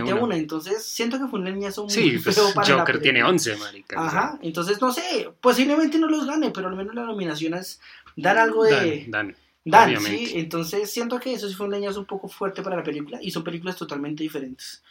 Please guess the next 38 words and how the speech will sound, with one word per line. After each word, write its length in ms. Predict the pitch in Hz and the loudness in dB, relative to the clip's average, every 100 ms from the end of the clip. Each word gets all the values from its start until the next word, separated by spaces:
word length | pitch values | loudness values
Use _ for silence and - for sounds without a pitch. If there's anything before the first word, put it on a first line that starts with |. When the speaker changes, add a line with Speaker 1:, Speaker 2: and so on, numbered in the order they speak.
| - | -14
Speaker 2:
Sí. 320 | - 151 113 107 | -8 -6 -8 -10
Speaker 1:
¿no? 300 | 143 160 226 - | -6 -6 -6 -8
Speaker 2:
Sí, 160 | - | -2
no 120 | 143 110 | -2 -2
hay 100 | 107 | -4
punto 320 | 135 131 127 | -6 -4 -4
de 80 | 120 | -6
comp-, 220 | 135 135 | -8 -6
ni 100 | 123 | -6
podía, 260 | 120 117 | 0 0
porque 200 | 117 - | 0 0
decir 200 | 147 120 | 0 0
que 120 | - 123 | -6 -6
son 140 | 131 | -4
de 80 | 127 | -6
superhéroes 500 | 127 127 110 110 107 | -6 -4 -4 -4 -8
no 100 | 117 | -8
tiene 220 | 117 113 | -6 -8
punto 280 | 117 117 113 | -6 -8 -10
de 60 | - | -12
comparación. 500 | 113 113 101 98 90 | -12 -10 -10 -12 -12
Speaker 1:
Exacto. 380 | 151 - - - - - - - | -16 -18 -18 -20 -20 -20 -20 0
Pero 140 | 208 | 2
entonces, 340 | 196 180 196 196 | 4 2 0 0
pues, 160 | 208 | 0
para 220 | - 202 | 4 4
mí 120 | 202 240 | 4 0
sí, 240 | 262 240 | -2 -4
Joker 340 | 226 220 220 220 | -2 -2 0 0
es 120 | 208 | 0
como 200 | 220 208 | -2 -2
la 100 | 190 | 0
mejor 240 | 160 143 | 0 -2
película 540 | 139 170 170 175 156 - | -4 -6 -4 -6 -6 -6
hecha 200 | 165 156 | -8 -6
hasta 100 | - | -2
el 60 | 175 | 0
momento. 340 | 165 165 - | 0 -2 -8